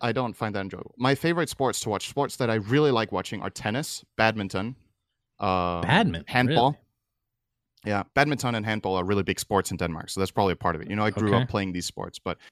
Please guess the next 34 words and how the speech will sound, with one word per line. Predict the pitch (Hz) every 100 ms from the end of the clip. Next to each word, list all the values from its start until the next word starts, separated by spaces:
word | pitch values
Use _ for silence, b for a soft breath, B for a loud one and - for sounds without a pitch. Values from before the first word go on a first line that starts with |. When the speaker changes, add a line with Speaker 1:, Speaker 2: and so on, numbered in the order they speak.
| _ -
Speaker 1:
there's | 127
a | 139
lot | 135
of | 123
dynamic. | 120 110 107 95
There's | 113
something | - 120 107
happening. | 101 - -
Handball | - 131 147 147 120
to | 131
me | 123
is | 110
a |
great | - 117 107
sport | - 139 117
because | 107 120 110
there's | 110
a | 104
lot | 113 131
of |
goals, | - 123 120
there's | 107 104
a |
lot | 101 117
of | 120
back | 123
and | 120
forth, | - 110 107
a |
lot | 101 107
of | 107 _ -
movement | 127 117 104 101 -
and | 101
action | 98 - 92